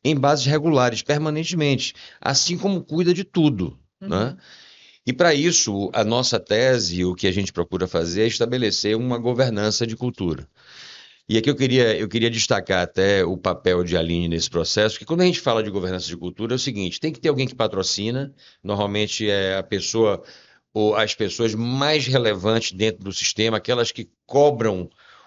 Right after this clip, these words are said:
Speaker 1: o, o, os retornos, resultados do sistema, né? Porque se ela começa a, a patrocinar, significa o seguinte: ela comunica,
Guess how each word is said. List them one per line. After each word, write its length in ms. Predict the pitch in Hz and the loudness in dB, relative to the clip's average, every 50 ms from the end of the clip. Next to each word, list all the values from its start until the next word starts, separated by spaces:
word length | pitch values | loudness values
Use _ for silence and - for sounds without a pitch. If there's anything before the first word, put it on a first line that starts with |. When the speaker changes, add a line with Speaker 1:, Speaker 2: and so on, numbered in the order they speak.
| _ | _
Speaker 1:
o, 600 | _ 110 110 107 107 - - - 117 107 107 104 104 | _ -4 -2 -2 -2 -4 -4 -4 -4 -4 -2 -4 -4
o, 40 | 107 | -4
os 180 | 101 - - | -2 -2 -2
retornos, 720 | 107 110 117 - - _ _ - 139 143 131 123 113 90 92 | 0 0 -2 -2 -2 _ _ 2 4 4 4 4 2 2 0
resultados 480 | 104 101 92 82 - 90 90 90 82 | 0 0 -2 -2 -2 -2 -2 -2 -4
do 40 | - | -6
sistema, 460 | - - - 82 85 95 101 107 90 | -6 -6 -2 -2 -2 -2 -2 -4 -4
né? 200 | 87 92 110 139 135 _ _ _ _ - _ _ _ | -4 -6 -8 -10 -12 _ _ _ _ -20 _ _ _
Porque 800 | - 98 95 85 - _ 101 104 104 101 98 98 98 95 95 92 | -4 -4 -4 -4 -8 _ -2 0 2 2 2 2 2 2 0 0
se 240 | 90 - - - 147 | 0 2 2 2 2
ela 320 | 135 139 143 139 127 - - - - _ _ _ _ _ _ _ _ _ _ _ _ | 2 4 4 2 2 2 -2 -10 -20 _ _ _ _ _ _ _ _ _ _ _ _
começa 720 | _ 113 120 113 113 120 120 117 - - 110 98 98 - - | _ 2 4 4 4 2 2 2 2 2 2 2 2 0 0
a, 380 | - 101 98 95 95 87 - - - | 0 2 2 4 2 2 0 -2 -2
a 720 | 92 92 90 90 87 85 82 82 82 80 78 76 73 69 - _ _ _ _ - - _ | 0 2 2 2 2 2 2 2 2 2 0 0 -4 -6 -12 _ _ _ _ -20 -8 _
patrocinar, 540 | - 113 - - 117 110 - - 127 131 127 | -4 -2 0 0 0 0 2 0 0 2 2
significa 440 | - 131 123 131 123 - - 131 127 | 0 0 0 0 0 0 0 0 0
o 40 | |
seguinte: 480 | 120 - - 117 110 110 101 - - - | 2 0 2 2 2 2 2 0 -4 -4
ela 200 | - - 120 120 | -2 0 0 0
comunica, 840 | 117 - - 190 202 202 165 123 117 131 151 139 - - 80 62 - | 0 0 0 0 2 2 2 2 2 2 0 0 0 -4 -6 -6 -6